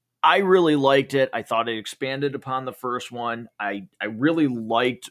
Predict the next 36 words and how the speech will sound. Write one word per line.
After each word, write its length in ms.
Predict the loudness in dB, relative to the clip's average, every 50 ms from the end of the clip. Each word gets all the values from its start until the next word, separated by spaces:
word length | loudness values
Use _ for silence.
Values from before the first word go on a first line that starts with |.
| _ -10
what 360 | -8 -4 0 2 2 2 2
they 140 | 2 0 0
did 260 | 0 0 -2 0 0
with 220 | -2 -2 -2 -2
the 80 | -4 -8
game. 520 | -6 -8 -8 -8 -6 -6 -6 -8 -8 -10 -12 _ _ _ _ _ _ _ 2
Um, 500 | 4 6 8 8 6 6 4 0 -4 -8 -10 _ _ _ _ _ _ -2
you 80 | 0
know, 300 | 2 2 2 2 0 -2 -4 -4
having 580 | -2 0 2 2 2 0 -2 -2 -4 -6 -8 -10 -10
Raiden 640 | -4 0 2 4 4 4 2 0 -2 -6 -8 -10 -10 -12 _ -8
come 300 | -4 -2 -2 -2 0 -2
in 340 | -2 -2 -2 -2 -4 -6 -8
and 640 | -8 -8 -6 -6 -4 -4 -4 -4 -4 -6 -8 -6 -2
be 160 | -2 0 0
the 100 | 0 -2
main 280 | -2 -2 -2 -2 -4
character, 540 | -4 -2 0 0 0 0 -2 -2 -4 -4 -2 -2
I 140 | 0 0 2
liked 320 | 2 2 2 0 0 -2 -6
him 140 | -6 -6
a 60 | -6 -4
lot, 380 | -2 -2 0 0 0 -2 -4
so 100 | -6 -6
I 140 | -4 -2 -2
was 200 | -2 -4 -6 -8
not 440 | -10 -10 -8 -4 -4 -2 -2 -4 -6 _ _ _
upset 500 | -6 -4 -4 -4 -4 0 2 2 2 2 2
like 140 | 0 -2 0
a 60 | -2
lot 340 | -2 0 2 2 4 2 2
of 80 | -2 -4
fans 340 | -8 -8 -8 -8 -8 -10
were 220 | -8 -6 -6 -4 -4
with 200 | -6 -8 -6 -4
that. 300 | -2 0 0 0 0